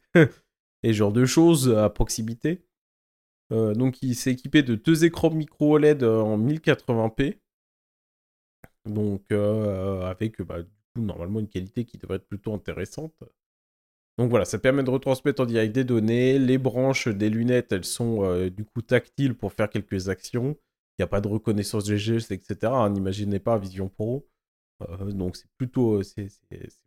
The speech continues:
plutôt assez gros. Bon, pour le moment, ça fait surtout prototype, hein. Il n'y a pas de date de sortie, il n'y a encore pas de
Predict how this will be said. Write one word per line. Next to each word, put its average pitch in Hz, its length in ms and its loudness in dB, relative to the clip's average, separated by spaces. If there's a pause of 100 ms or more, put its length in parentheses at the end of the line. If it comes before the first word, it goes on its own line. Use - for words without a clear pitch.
plutôt - 180 -6
assez 101 220 -4
gros. 113 340 -2 (600)
Bon, 98 100 -4
pour 113 140 -2
le 107 40 -4
moment, 135 140 2
ça 120 140 -4
fait 139 160 -2
surtout 127 300 -4
prototype, 113 580 -4
hein. 95 80 2
Il 95 40 -4
n'y 95 80 0
a 90 40 0
pas 104 160 -2
de 101 60 -8
date 92 180 -2
de 92 100 -4
sortie, 120 540 -8
il - 20 -12
n'y 104 60 -14
a - 80 -14
encore - 280 -6
pas 147 120 -4
de - 60 -18